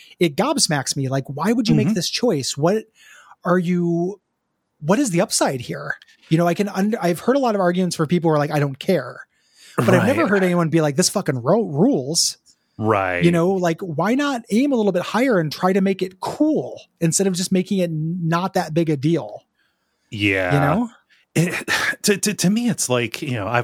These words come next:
Speaker 2: I, I ultimately probably fall down into, like, the, you know, it doesn't actively bother me. So therefore, it, you know, it is, y-, you know, not something that I, that, that I think about because I'm just, you know,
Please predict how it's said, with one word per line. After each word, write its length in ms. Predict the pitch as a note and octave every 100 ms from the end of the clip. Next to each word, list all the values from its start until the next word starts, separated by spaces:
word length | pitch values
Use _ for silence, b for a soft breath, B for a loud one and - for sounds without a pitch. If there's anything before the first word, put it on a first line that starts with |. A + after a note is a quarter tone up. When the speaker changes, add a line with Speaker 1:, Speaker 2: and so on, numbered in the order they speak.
| -
Speaker 2:
I, 440 | B2 D#3 C3 A#2+ -
I 120 | C#3+
ultimately 420 | D3+ D3+ D3 C#3
probably 460 | - A#2+ A#2+ A#2 A#2
fall 280 | A#2+ A2+
down 280 | G#2+ A2 G#2
into, 260 | G#2 G#2 A2
like, 240 | G2+ F#2+
the, 280 | - F#2+ F#2
you 100 | G2+
know, 160 | F#2+ F#2
it 200 | G2+ F#2+
doesn't 300 | G2+ G2 -
actively 500 | F#2+ F#2 G#2 F#2+ F#2+
bother 360 | F2 F2 F#2+
me. 280 | G#2+ A2 A2 B B B
So 180 | - G2+
therefore, 520 | F#2 F#2 G2+ F#2 F2
it, 80 | F2
you 240 | A#2+ F#2
know, 100 | F2+ F2+
it 180 | G2
is, 260 | F#2 E2+ -
y-, 180 | - G2+
you 140 | F#2+ G2
know, 120 | F2+
not 220 | F2+ F2+
something 360 | - F#2 F#2+ F2
that 100 | E2+
I, 200 | E2+ F2
that, 400 | - G2+ F#2+ G2
that 100 | F#2
I 60 | F2+
think 200 | G3 C3
about 200 | G2 F2
because 260 | - F#2+ G#2+
I'm 120 | G2
just, 300 | F2+ - - B B B
you 80 | G2+
know, 100 | F2+